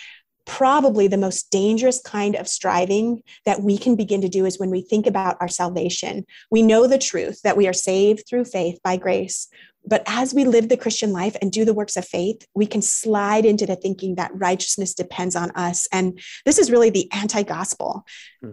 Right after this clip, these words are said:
Speaker 1: Jesus's work is sufficient, and we don't need to add to it. We can rest in it. And that, that word rest is really where I see, like, that pa-, where the passage says he gives to his beloved sleep. That's a picture, again, here of this metaphor of rest.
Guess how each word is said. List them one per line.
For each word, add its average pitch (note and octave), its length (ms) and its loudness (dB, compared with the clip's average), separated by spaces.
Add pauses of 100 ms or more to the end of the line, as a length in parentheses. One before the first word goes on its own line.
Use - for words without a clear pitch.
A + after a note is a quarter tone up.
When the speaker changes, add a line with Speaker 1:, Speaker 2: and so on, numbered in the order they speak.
(160)
Speaker 1:
Jesus's B3+ 560 2
work G3+ 240 0
is F#3 100 -2
sufficient, F#3 640 -4
and F#3+ 140 -2
we F#3 100 0
don't G3 200 -2
need A3+ 140 2
to - 140 0
add G3 220 0
to F#3+ 100 -4
it. F#3 140 -2
We G#3 80 2
can F#3+ 320 -2 (300)
rest G#3 500 2
in E3 100 2
it. - 140 -4
And F#3+ 160 0
that, - 240 -2
that G3 180 -4
word A3 240 0
rest A#3+ 260 0
is G3 120 -6
really G#3 240 0
where G3 140 -2
I F3+ 120 -2
see, G3 220 -4
like, F#3 160 -4
that - 140 -8
pa-, - 200 -8
where G3+ 160 4
the A#3 80 2
passage G3+ 400 -6
says G3+ 460 0 (260)
he G3+ 140 -2
gives B3 420 2
to A3 160 -4
his G3 180 -4
beloved F#3+ 560 -2
sleep. - 520 -4 (260)
That's A3 160 -2
a C#4 80 2
picture, A#3+ 540 -2
again, F#3+ 360 -2
here G3 220 -2
of F3+ 120 -2
this F#3 180 -4
metaphor F#3+ 480 -2
of F3+ 200 -8
rest. F#3+ 640 -2